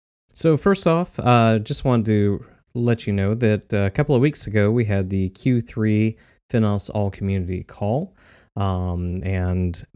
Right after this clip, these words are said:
basically, uh, Finos this year has had some incredible growth in members and projects and community participation. So the, uh,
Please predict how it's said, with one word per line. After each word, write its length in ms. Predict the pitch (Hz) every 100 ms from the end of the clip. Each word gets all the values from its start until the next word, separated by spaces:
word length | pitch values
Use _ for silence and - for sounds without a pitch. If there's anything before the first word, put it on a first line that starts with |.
| 101
basically, 500 | 165 - - 101 98
uh, 120 | 95
Finos 520 | 95 117 113 107 -
this 240 | 107 101 107
year 120 | 101
has 140 | 95
had 260 | - 92 90
some 180 | 101 92
incredible 420 | 92 104 95 92
growth 420 | 98 98 95 -
in 120 | 92
members 380 | 92 95 95 98
and 140 | 92
projects 580 | 85 98 95 101 95 -
and 120 | 95
community 400 | - 101 95 92
participation. 880 | 90 - 92 - - 98 95 117 135 - - - - _
So 500 | - 127 120 120 117
the, 380 | 110 113 110 107
uh, 300 | 101 101 95